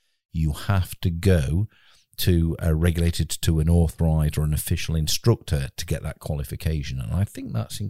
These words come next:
entirely just. And I think if we do that, um, we'll keep a high level of safety, um,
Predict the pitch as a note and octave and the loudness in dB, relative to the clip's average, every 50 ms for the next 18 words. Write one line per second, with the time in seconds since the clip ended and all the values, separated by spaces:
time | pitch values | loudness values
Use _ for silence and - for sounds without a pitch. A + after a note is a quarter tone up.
0 | - _ _ _ _ _ - - G2+ G#2+ G#2 F#2+ F#2+ F#2+ F#2 - G2+ G2+ G2 - | -10 _ _ _ _ _ -4 -2 0 0 2 2 0 0 0 0 0 0 0 -2
1 | - - _ _ _ _ _ _ _ - A2+ A2+ - F3+ F#3 - E3+ D#3+ D3+ C#3+ | -6 -12 _ _ _ _ _ _ _ -2 0 0 0 0 -2 -2 -2 0 -2 0
2 | - E3 F3 F#3+ F#3+ D#3+ - C#2 D2 F#2+ C#3+ - - - - _ _ _ _ _ | 2 0 0 2 0 -2 -2 -2 -2 -2 -2 -4 -6 -14 -20 _ _ _ _ _
3 | _ _ _ _ _ - - F#2+ F#2+ F#2 F#2 F#2+ F#2+ F#2 F#2 F2+ F2+ D#2 - G#2 | _ _ _ _ _ -6 -2 0 2 2 4 4 4 4 4 2 2 0 0 2
4 | G#2 G2+ F#2+ - - G#2+ G2 - - E2+ D#2+ - - B2 C3 C#3 C#3 C3+ C3 A#2+ | 2 2 0 0 -2 -2 -2 0 -2 -4 -4 -4 -2 -2 0 0 0 2 2 2
5 | A#2 A2 F#2+ - _ _ _ _ _ _ - F#2+ F#2+ G2+ G2+ G2 - G2+ F#2+ F2+ | 2 0 0 -4 _ _ _ _ _ _ -2 2 4 6 4 4 4 2 0 2
6 | E2 - - - - G#2+ A2+ A#2+ A#2+ - - - B2+ C#3+ - F#3+ C#3 - - - | 0 0 0 0 2 2 2 2 2 0 0 -2 -2 -2 -2 -2 -4 -6 -12 -16
7 | - - G2 F#2+ F#2 F#2 F#2 F#2 F2+ F2 F2 E2+ F2 E2+ E2 E2 | -6 -2 0 2 2 4 4 2 2 2 2 4 4 4 4 2